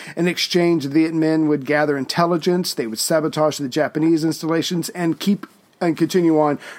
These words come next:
rescuing American pilots. So, so Ho has what he needs. He's got an end to the Americans. He's got a working relationship. Again, this is just more progress to go along with the propaganda and taking advantage of the famine that has happened, that was not his fault, over the, uh, the last year.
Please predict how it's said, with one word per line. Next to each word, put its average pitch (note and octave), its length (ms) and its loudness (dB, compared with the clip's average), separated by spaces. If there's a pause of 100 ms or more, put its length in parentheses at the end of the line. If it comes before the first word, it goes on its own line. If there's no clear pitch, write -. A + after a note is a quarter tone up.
rescuing D#3+ 640 2
American D3+ 600 0
pilots. C#3 440 -2
So, E3+ 280 -2
so F3 180 0
Ho G3 320 2
has E3+ 300 0
what F3 100 2
he E3+ 160 0
needs. D#3+ 400 0 (180)
He's D#3+ 220 0
got D#3 160 2
an C#3+ 160 -4 (100)
end G3 300 2
to F#3+ 140 -2
the E3 140 4
Americans. D#3 520 2
He's C#3 140 -4
got C3+ 180 -2
a B2+ 60 -4
working E3+ 480 0
relationship. D3+ 800 0 (260)
Again, D#3 380 2
this D#3 180 0
is C#3+ 100 0
just C#3+ 220 -2
more D3+ 300 2
progress D3+ 500 0
to D#3 120 -2
go D3 200 2
along D3 260 2
with C#3 120 -4
the C3+ 80 -6
propaganda D#3 880 0 (200)
and D3+ 140 0
taking D3+ 380 2
advantage D3 500 0
of C3+ 160 0
the C3+ 100 -2
famine D#3+ 420 0
that C3+ 120 -4
has B2+ 160 -6
happened, C#3+ 460 0
that D3 260 0
was C3+ 100 -2
not D3+ 140 2
his G3+ 160 0
fault, D#3 340 2
over D#3+ 200 2
the, D#3 100 -4
uh, D3+ 180 0
the C#3 120 -4
last D3+ 280 0
year. D#3+ 220 0